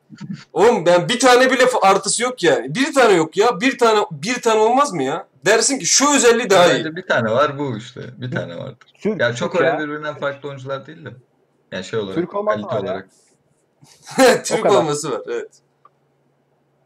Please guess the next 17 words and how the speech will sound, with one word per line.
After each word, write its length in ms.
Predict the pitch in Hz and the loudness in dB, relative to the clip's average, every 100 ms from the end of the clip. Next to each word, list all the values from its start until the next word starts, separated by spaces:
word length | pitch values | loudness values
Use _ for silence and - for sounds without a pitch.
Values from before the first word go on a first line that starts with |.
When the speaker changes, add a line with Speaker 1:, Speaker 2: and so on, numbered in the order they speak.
| _ _ _ _ _ _ _ _ _ _ _ _ _ | _ _ _ _ _ _ _ _ _ _ _ _ _
Speaker 3:
<laughs> 80 | 233 - - - - - - 170 135 - _ | -4 -4 -8 -16 -8 -8 -8 -12 -16 -20 _
Hoş 240 | 123 135 - | -8 -6 -2
geldin 320 | 143 120 117 | 0 0 -4
Jor. 140 | 123 - _ _ _ - | -6 -6 _ _ _ -6
Speaker 1:
Ben, 340 | 131 165 165 | 0 2 2
ben 160 | 175 180 | 2 2
Flavio'nun 340 | 170 180 175 | 2 2 2
Speaker 3:
Çok 80 | 160 | 2
kötü. 140 | 170 | 0
Speaker 1:
toplu 160 | 180 170 | 2 0
oyunda 240 | 165 165 | 2 0
da 60 | 160 | 2
gayet 280 | 151 147 151 | 2 0 -2
olduğunu 260 | 147 143 | -6 -8
düşünüyorum 360 | 131 - 107 104 | -12 -14 -12 -12
bu 60 | 104 | -10
arada. 320 | 107 135 113 | -8 -6 -8